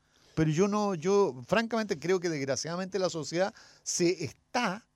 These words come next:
se está en realidad hoy día estructurando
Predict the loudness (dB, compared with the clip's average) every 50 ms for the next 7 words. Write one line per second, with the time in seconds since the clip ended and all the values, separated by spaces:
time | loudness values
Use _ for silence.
0 | _ _ _ -8 -6 -6 -6 -6 -8 _ -6 -6 -6 -8 -6 -6 -4 -4 -4 -4
1 | -4 -2 -2 -2 -2 -2 0 0 0 0 -2 -6 _ _ _ _ _ -2 -2 -2
2 | 0 -2 -2 -2 -2 -4 -6 -6 -8 -8 -8 -10 _ -4 0 0 0 0 0 -4
3 | -4 -6 -6 -6